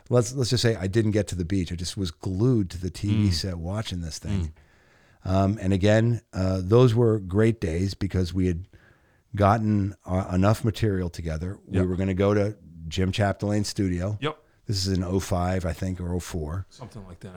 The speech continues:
Speaker 2: yeah.
Speaker 1: And, um, I was, the way I'd get to Jim's house is I'd take the ferry across Shelter Island,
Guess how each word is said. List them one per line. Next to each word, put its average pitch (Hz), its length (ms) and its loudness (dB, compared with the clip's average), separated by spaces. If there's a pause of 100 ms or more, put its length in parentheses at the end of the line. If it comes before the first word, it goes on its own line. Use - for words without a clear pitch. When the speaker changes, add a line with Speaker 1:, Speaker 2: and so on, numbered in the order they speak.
Speaker 2:
yeah. 92 160 -8
Speaker 1:
And, 95 340 2
um, 98 480 4 (100)
I 101 180 2
was, 104 320 4
the 95 80 0
way 113 180 6
I'd 107 180 2
get 113 220 2
to 87 80 -8
Jim's 131 320 2
house 92 280 -2
is 90 100 -4
I'd 92 220 -2 (320)
take 101 260 -2
the 95 60 -10
ferry 107 380 -2
across 101 320 -4
Shelter 98 440 -4
Island, 92 460 -4